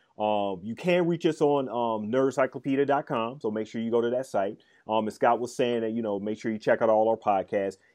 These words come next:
Email us at nerds at, um, nerdcyclopedia dot com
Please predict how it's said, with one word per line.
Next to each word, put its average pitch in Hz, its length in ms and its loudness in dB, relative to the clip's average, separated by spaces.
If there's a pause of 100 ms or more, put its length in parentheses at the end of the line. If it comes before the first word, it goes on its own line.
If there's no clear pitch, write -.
Email 170 500 6
us - 180 -14 (120)
at 110 160 0
nerds 131 480 4
at, 110 160 4
um, 98 460 -4
nerdcyclopedia 117 800 0
dot 117 200 6
com 123 340 -2